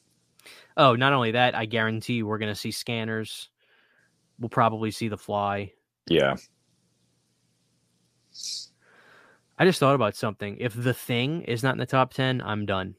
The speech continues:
Speaker 1: I'm running into traffic. Number forty-six, Mario Bava's Black Sunday. One hundred percent. Black Sunday is a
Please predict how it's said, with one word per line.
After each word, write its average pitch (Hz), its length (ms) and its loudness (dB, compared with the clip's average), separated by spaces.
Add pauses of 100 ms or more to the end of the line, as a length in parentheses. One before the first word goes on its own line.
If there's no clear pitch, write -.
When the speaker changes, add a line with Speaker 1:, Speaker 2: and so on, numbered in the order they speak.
(120)
Speaker 1:
I'm 107 180 -4
running 104 200 -4
into 98 120 -6
traffic. 98 440 -8 (1400)
Number 160 160 6
forty-six, 196 640 8
Mario 185 380 10
Bava's 170 400 6
Black 139 420 4
Sunday. 110 460 -2
One 123 180 -2
hundred 120 160 -2
percent. - 420 -12
Black 117 220 -6
Sunday 107 240 -4
is 101 80 -10
a 98 100 -10